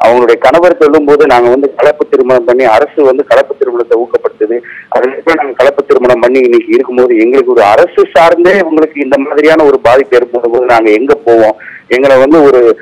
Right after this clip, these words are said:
அரசே எங்களுக்கு ஒரு, ஒரு பரிசுத்த நிலை எங்களை தள்ளி விட்டுருச்சு" அப்படிங்கிற மாதிரி தான் அவர் வேதனையோட தெரிவிக்கிறாரு. மேலும் இது சம்பந்தமா நாங்க தொடர்ந்து எங்களுக்கு தொடர் சிகிச்சை அளித்தாலும் எங்களை ஒரு, இவ்வளவு இப்படி ஒரு பாதிப்புக்கு இன்னைக்கு அரசு உள்ளாக்கிருச்சு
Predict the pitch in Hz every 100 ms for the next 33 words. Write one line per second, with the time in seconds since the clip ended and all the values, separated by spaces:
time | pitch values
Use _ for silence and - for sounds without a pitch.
0 | - - 123 - - 180 151 139 127 127
1 | 117 113 104 - - - 120 120 113 110
2 | - 151 175 196 180 147 143 143 127 117
3 | 113 110 110 131 127 107 101 107 - _
4 | - 143 139 135 135 143 123 110 101 131
5 | 143 151 143 123 120 113 101 90 95 -
6 | _ - 131 196 214 165 156 147 139 _
7 | - 135 180 175 - 151 143 135 - 131
8 | 170 180 160 135 - 139 190 - 190 214
9 | 196 131 147 - 123 110 113 - - -
10 | 147 160 147 139 135 123 123 135 139 151
11 | 156 151 139 123 147 208 226 208 175 147
12 | 127 160 160 135 139 139 131 117 135